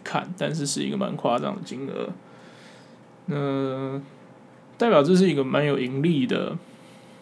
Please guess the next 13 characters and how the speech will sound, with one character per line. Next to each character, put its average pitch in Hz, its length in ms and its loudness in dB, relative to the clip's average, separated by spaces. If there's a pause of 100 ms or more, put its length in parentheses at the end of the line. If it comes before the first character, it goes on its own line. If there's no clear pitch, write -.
(640)
盈 151 200 4
利 196 160 8
能 131 360 0
潜 123 340 -2
力 160 160 -2
的 131 160 0
一 127 140 -4
个， 127 400 -4 (600)
呃， - 240 -14
新 165 260 2
媒 143 240 2
体。 - 220 -8 (400)
那， 156 520 -4